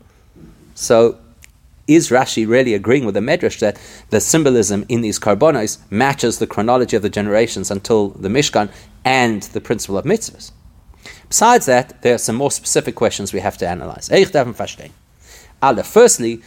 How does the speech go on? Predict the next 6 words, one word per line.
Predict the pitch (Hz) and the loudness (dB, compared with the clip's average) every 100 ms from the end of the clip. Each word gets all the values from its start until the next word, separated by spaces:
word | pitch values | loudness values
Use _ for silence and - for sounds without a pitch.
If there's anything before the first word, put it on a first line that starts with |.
| - - | -20 -8
if | 117 - | -8 -4
kaf | 226 254 - | 0 0 0
achas | 113 - 151 135 | -4 0 0 0
asara | 104 156 143 120 | 0 2 4 2
zahav, | 110 107 87 110 - - _ | 2 0 0 -6 -10 -20 _
when, | 110 110 | -2 -2